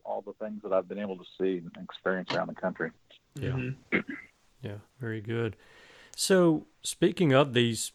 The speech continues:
Speaker 2: trips around the country and these hunts that you've been on, how many books have you written about your experiences so
Speaker 1: I've
Speaker 2: far?
Speaker 1: written two so far. I'm working on a third.
Speaker 2: Okay.
Speaker 3: Oh, good.
Speaker 1: Um,
Speaker 2: Tell us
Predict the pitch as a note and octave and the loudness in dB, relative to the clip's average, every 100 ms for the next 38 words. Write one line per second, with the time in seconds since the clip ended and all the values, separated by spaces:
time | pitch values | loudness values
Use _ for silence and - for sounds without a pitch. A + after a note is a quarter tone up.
0 | _ - C3 B2 - A2+ A2 G#2 G#2 A2 | _ -2 2 2 0 0 0 0 -2 -4
1 | G#2 - A2 G#2 G2 G2 G2 - A2 G#2 | -4 -4 -2 -2 -2 -4 -4 -4 -2 -2
2 | - A2 - A2 G#2 G#2 G#2 G#2+ G2+ - | -4 -8 -6 -4 -2 -2 -2 -4 -6 -10
3 | _ - G3+ F3+ A2 C#3+ - - A#2 A2 | _ -6 -2 -2 4 4 4 0 -2 0
4 | A2 A#2+ A#2+ G#2 G#2 G#2 - _ _ _ | 2 0 0 -2 0 0 -2 _ _ _
5 | _ - A2 G#2+ - - A2 G#2+ G2+ - | _ -8 -4 -4 -8 -4 -2 -2 -4 -8
6 | - - _ - A#2+ B2+ A#2+ F#3+ - D3 | -12 -14 _ 6 10 8 6 2 2 -4
7 | - - G3+ D#3+ B2 B2 _ E3 D#3 - | -16 -2 2 2 0 -10 _ 2 2 0
8 | G#2+ G2+ G2+ A2+ A#2 A2 G#2+ A2+ C3 C3+ | -6 -4 -4 -6 -8 -8 -8 -4 -4 -4
9 | A#2 A2+ G#2+ - - G#2 F#2+ F2 F#2 _ | -4 -4 -4 -6 -2 0 0 -4 -10 _
10 | - G#2 A#2 G#2 D3+ C#3+ C#3+ - - F#2 | -14 -8 -6 -6 0 4 4 2 -4 -8
11 | F#2 E2+ _ _ _ _ - A3 C4 F#3 | -8 -10 _ _ _ _ -8 -2 -2 -2